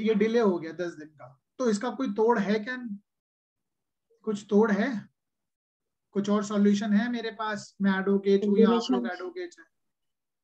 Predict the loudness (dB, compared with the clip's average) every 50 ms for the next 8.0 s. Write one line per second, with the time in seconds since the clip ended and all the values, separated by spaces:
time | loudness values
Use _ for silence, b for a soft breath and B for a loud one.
0 | _ _ _ _ _ -2 0 2 4 4 4 4 2 0 0 -2 -2 -2 -2 -2
1 | 0 0 2 0 0 -2 -4 _ _ _ _ _ _ _ _ -8 -8 -6 -6 -6
2 | -4 -2 -2 0 2 2 4 4 2 2 -2 -6 -6 -8 -10 -16 _ _ _ _
3 | _ _ _ _ _ _ -2 0 2 4 6 6 6 6 6 4 0 0 0 2
4 | 2 4 2 2 2 0 0 0 -2 -4 -4 -6 -8 -8 -6 -4 -2 -2 -2 -4
5 | -6 -10 -14 -18 -20 _ _ _ _ _ _ _ _ _ _ -8 -8 -6 -8 -10
6 | _ -14 -14 -14 -14 _ _ _ _ _ _ _ _ _ _ _ _ _ _ _
7 | _ _ _ _ _ -12 -10 -4 -2 0 0 0 0 0 0 0 0 0 0